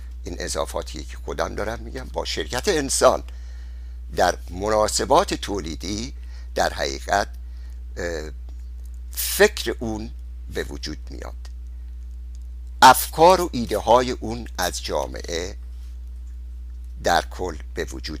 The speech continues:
میاد. پس ادامه می‌دیم: موجودیت اجتماعی انسان تعیین کنندهٔ فکر اوست.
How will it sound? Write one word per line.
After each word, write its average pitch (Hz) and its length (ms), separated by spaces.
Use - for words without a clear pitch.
میاد. - 220
پس - 260
ادامه 76 340
می‌دیم: - 300
موجودیت 131 840
اجتماعی 120 880
انسان 117 500
تعیین 80 360
کنندهٔ 76 600
فکر 71 340
اوست. - 460